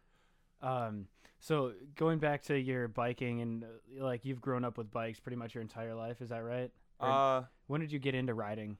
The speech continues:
Speaker 2: I, I would, s-, I mean, you know, when you're a little kid and you get a bike for your first time and you can go
Speaker 1: Oh,
Speaker 2: up and
Speaker 1: sure.
Speaker 2: down your, your,
Speaker 1: Your
Speaker 2: your,
Speaker 1: block
Speaker 2: your
Speaker 1: and
Speaker 2: block, it's like, that's your freedom. So,
Speaker 1: Mm-hmm.
Speaker 2: I mean, I think that's the,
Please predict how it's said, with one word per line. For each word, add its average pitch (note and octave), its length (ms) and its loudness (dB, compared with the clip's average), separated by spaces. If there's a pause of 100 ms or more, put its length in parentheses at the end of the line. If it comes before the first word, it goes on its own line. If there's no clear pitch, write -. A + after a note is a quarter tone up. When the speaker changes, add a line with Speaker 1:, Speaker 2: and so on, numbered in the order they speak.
(680)
Speaker 2:
I, B2+ 160 0 (260)
I A#2+ 140 2
would, B2+ 200 -2
s-, - 340 -10
I G2+ 60 -8
mean, G2+ 260 -4 (280)
you G2 140 -12
know, F#2 120 -4
when F#2 120 -8
you're F#2 160 -6
a F2+ 40 -4
little F2 220 -4
kid F#2 320 -6
and F2 80 -10
you E2+ 60 -10
get E2+ 140 -8
a E2 60 -10
bike D#2+ 280 -8
for E2+ 120 -16
your D#2+ 100 -14
first E2 320 -12
time E2+ 200 -6
and E2+ 100 -12
you F2 60 -16
can G2 120 -12
go F2+ 80 -4
Speaker 1:
Oh, - 20 2 (100)
Speaker 2:
up G#2 60 -8
and G2 60 -8
Speaker 1:
sure. F2+ 220 -4
Speaker 2:
down F#2 100 -6
your, F2+ 240 -10 (260)
your, F2+ 240 -10 (560)
Speaker 1:
Your C3 160 -4
Speaker 2:
your, A#2+ 120 0
Speaker 1:
block A2 340 -2
Speaker 2:
your G#2+ 120 -8
Speaker 1:
and A2 100 -6
Speaker 2:
block, F2 360 -2
it's - 160 -14
like, F2 240 -8 (140)
that's G#2 240 -8
your F#2 80 -8
freedom. F#2+ 500 -8 (120)
So, A2+ 160 0
Speaker 1:
Mm-hmm. G#2 120 0
Speaker 2:
I F#2+ 40 -6
mean, G2+ 300 -8 (600)
I - 40 -16
think G#2 180 -8
that's F#2+ 200 -6
the, G2+ 180 -8